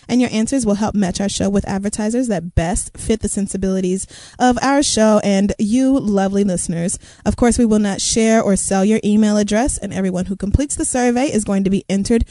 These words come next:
into an ongoing monthly raffle to win a one hundred dollar Amazon gift card. I know y'all have stuff you wanna buy on Amazon. So again,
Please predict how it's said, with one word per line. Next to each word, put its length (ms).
into 220
an 200
ongoing 520
monthly 400
raffle 320
to 140
win 160
a 60
one 160
hundred 280
dollar 240
Amazon 380
gift 180
card. 260
I 100
know 400
y'all 360
have 220
stuff 280
you 120
wanna 220
buy 160
on 220
Amazon. 420
So 180
again, 360